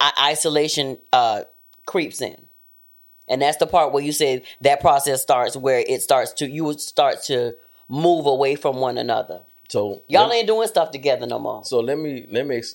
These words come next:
Speaker 2: let me give you the definition of psychosis.
Speaker 1: Okay.
Speaker 2: A severe
Speaker 1: Crazy.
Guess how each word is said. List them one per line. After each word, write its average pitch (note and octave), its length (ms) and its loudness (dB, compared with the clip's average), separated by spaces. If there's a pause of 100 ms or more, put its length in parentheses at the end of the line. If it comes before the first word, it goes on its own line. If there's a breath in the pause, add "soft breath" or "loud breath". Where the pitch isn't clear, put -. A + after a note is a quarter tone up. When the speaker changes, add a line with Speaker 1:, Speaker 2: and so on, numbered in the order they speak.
Speaker 2:
let A#2 200 -4
me C3+ 200 -10
give A2 240 -10
you G#2+ 120 -8
the G2 100 -8
definition F#2+ 680 -4
of E2+ 140 -8
psychosis. F#2 680 -8
Speaker 1:
Okay. D#3 360 2 (560 soft breath)
Speaker 2:
A G2+ 80 -2
severe G2+ 480 -4
Speaker 1:
Crazy. D3 600 0